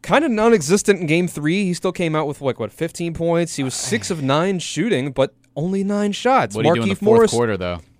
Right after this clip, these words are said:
Speaker 1: Exactly. He took one shot, I believe. It was one of those fifteen-footer face-up shots that he loves to take.
Speaker 2: Yeah.
Speaker 1: Uh, Markieff Morris took four more shots than him in game three. Uh, but I, th-,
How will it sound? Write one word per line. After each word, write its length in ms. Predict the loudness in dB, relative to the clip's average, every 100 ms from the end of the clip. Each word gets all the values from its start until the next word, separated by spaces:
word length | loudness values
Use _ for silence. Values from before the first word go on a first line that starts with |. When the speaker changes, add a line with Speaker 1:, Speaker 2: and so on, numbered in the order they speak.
| -20 -20 _ _
Speaker 1:
Exactly. 440 | -10 0 2 2 -2
He 40 |
took 260 | -2 -2 -2
one 300 | -2 0 0
shot, 340 | 0 0 0 -2
I 80 |
believe. 400 | -8 -8 -10 -10
It 40 | -8
was 120 | -4
one 140 | -2 0
of 40 |
those 180 | -2 -4
fifteen-footer 840 | -8 -8 -6 -10 -8 -4 -2 -2
face-up 600 | -6 -18 -6 -6 -6 -10
shots 280 | -6 -8 -6
that 80 | -8
he 60 | -8
loves 240 | -10 -10
to 80 | -12
take. 320 | -10 -12 -14
Speaker 2:
Yeah. 300 | -14 -12 -12 -16 _ _ _
Speaker 1:
Uh, 320 | -6 -2 0 -2 _
Markieff 480 | -2 -2 0 -6 -4
Morris 320 | 0 0 0
took 180 | -6 -10
four 300 | -10 -6 -4
more 220 | -4 -6
shots 380 | -6 -8 -8 -10
than 100 | -12
him 260 | -12 -12 -12
in 280 | -12 -12 -14
game 220 | -16 -14 -14
three. 360 | -12 -10 -10 -12 _ _ _ _ _ _ _ _ -6
Uh, 300 | 0 2 0
but 140 | 0 0
I, 60 | 0
th-, 540 | -4 -14 -16 -10 -10